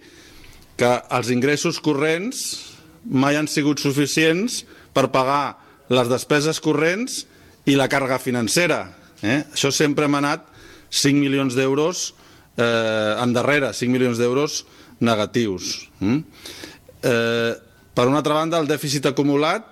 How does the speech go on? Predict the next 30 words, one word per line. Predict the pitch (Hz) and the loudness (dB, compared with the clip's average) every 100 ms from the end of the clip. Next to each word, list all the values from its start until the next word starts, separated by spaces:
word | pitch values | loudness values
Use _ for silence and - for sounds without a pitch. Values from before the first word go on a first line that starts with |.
| - | -10
aquestes | 123 113 127 - 139 - - _ - | -6 -2 -2 2 0 0 -8 _ 0
coses | 151 151 135 | 2 2 0
per | 143 131 | 0 2
pagar | 131 127 143 127 - _ _ _ _ - | 2 2 2 0 -8 _ _ _ _ -6
que | - 117 | -2 0
ens | 123 120 | 0 0
hem | 131 | 0
trobat, | 131 135 139 156 - - - _ - | 2 2 2 0 -6 -20 -20 _ 0
puja | 139 135 | 2 4
la | 139 | 2
quantitat | 131 123 131 127 135 - - - _ - | -2 -2 -2 0 -2 -6 -20 -20 _ -2
de | 117 123 | 2 4
vint-i-dos | 123 110 117 120 131 - - - - - | 2 2 2 2 0 -4 -10 -14 -20 -2
milions | 117 120 127 117 113 | 2 2 2 0 0
d'euros | 131 127 143 160 - - - - _ | 2 2 0 -2 -8 -16 -20 -20 _
que | 123 | 0
haurem | 113 120 120 | 2 2 0
de, | 131 127 127 117 117 | 0 0 -2 -2 -2
haurem | 113 120 | 0 2
d'assumir, | 120 113 117 110 117 | 0 -2 0 0 2
haurem | 113 113 | 0 0
d'aixugar | 110 - 104 107 107 | -2 -2 0 0 0
amb, | 104 101 | -4 -4
amb | 104 104 | 0 2
un | 101 101 | 2 2
nombre | 101 101 | 2 2
d'anys | 98 98 101 - - - - | 0 -2 -4 -8 -12 -12 -6
determinat. | 101 101 95 92 85 - - - - | -4 -2 -2 -2 -4 -8 -20 -12 -6
I, | 120 | 0
finalment, | 127 139 139 147 147 | 2 2 2 0 -2